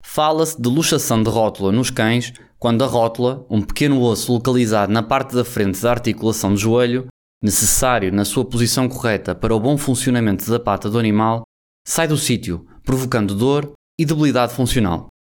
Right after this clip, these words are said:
Dentro das luxações, a luxação medial é a mais frequente,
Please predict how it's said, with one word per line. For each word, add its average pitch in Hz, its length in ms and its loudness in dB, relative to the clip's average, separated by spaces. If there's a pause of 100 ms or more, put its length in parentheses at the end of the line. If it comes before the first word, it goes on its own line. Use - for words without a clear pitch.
(240)
Dentro 180 400 0
das 117 220 2
luxações, 127 880 -2 (100)
a 110 80 0
luxação 170 480 0
medial 139 420 2
é 143 60 2
a 143 40 2
mais 139 180 0
frequente, 90 500 -4